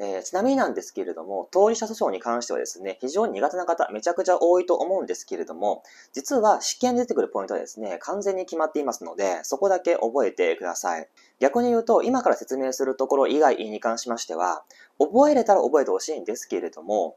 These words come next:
そこまで無理をせずに学習をですね、していってください。そのメリハリがすごいいりますので、その観点で進めていきましょう。では、知識まとめていきますが、まずはこちらですね。えー、土地収用採決の事例において、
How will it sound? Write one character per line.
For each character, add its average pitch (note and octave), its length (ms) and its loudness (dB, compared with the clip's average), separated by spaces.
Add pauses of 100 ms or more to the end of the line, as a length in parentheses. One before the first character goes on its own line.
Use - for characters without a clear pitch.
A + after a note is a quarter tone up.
(120)
そ - 140 -4
こ - 80 2
ま F#3+ 80 4
で C3+ 80 0
無 D#3 80 2
理 D#3+ 80 2
を C3 80 0
せ C3+ 100 -2
ず A#2+ 80 -4
に F3+ 80 -4
学 A#2+ 180 0
習 - 140 -8
を E2+ 100 -2
で - 60 -12
す - 140 -14
ね、 C#3+ 100 -4
し - 120 -12
て F#2 100 -6
い - 20 -4
っ F2 40 -10
て - 100 -14
く - 60 -4
だ D3 100 -2
さ - 180 -8
い。 - 60 -18 (260)
そ F3 100 -6
の G3 100 2
メ A2+ 120 2
リ A#2+ 100 2
ハ A#2 120 0
リ A2 80 4
が G#2+ 80 2
す - 140 -4
ご A#2 100 2
い - 80 -4
い F#2+ 40 -4
り F#2+ 100 -8
ま F#2+ 100 -8
す - 120 -16
の D#2+ 120 -10
で、 E2 300 -10 (200)
そ C#3 120 -6
の A#2+ 60 -4
観 A2 200 2
点 B2+ 80 -6
で E3+ 80 -2
進 A2 180 -12
め F#2 80 -8
て - 160 -4
い - 60 -10
き - 80 -10
ま F2 80 -6
し - 100 -6
ょ E2 220 -4 (360)
う。 - 40 -6
で A3+ 80 6
は、 G#3+ 140 4
知 F3 120 -2
識 - 140 -2
ま A2+ 80 -2
と B2+ 80 0
め B2 80 0
て B2+ 80 2
い B2 80 0
き C#3+ 80 -8
ま B2+ 100 -2
す F#2+ 180 -8
が、 G#2+ 240 2
ま D3+ 120 0
ず C#3 80 -2
は D3 120 2
こ G3 100 -12
ち - 120 -8
ら F#2 140 0
で - 80 -6
す - 140 -14
ね。 A#2+ 200 -4 (320)
え C3 220 4
ー、 B2 60 0
土 - 120 0
地 A#3+ 140 0
収 G#3+ 240 2
用 F3+ 140 6
採 D#3+ 320 2
決 - 480 -6
の F3+ 180 4
事 A2 160 -2
例 C3+ 180 4
に C3 80 -2
お A#2+ 80 0
い F2+ 80 -4
て、 F2+ 340 -8